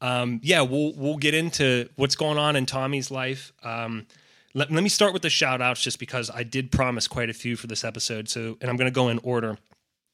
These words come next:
Uh, basically in a building that's right around, an, an office building right around from where Tara and I live, there's a,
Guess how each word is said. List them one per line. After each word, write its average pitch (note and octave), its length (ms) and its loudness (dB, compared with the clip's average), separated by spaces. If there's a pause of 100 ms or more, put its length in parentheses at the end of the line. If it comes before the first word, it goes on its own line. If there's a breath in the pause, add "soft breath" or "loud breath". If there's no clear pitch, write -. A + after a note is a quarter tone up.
(240)
Uh, A#2+ 100 0
basically C#3+ 540 4
in B2+ 400 2 (340 loud breath)
a B2 60 -6
building F3 380 4
that's C3+ 180 -4
right C#3 180 -2
around, C#3 300 -2
an, B2+ 120 -6
an B2+ 100 -2
office B2+ 320 -2
building A#2 360 -2
right A#2+ 160 -2
around B2 200 2
from A2 160 -4
where A2+ 120 0
Tara A#2+ 320 0
and A2+ 100 -2
I A2 100 0
live, A2 240 -4
there's A#2 320 0
a, A2+ 340 0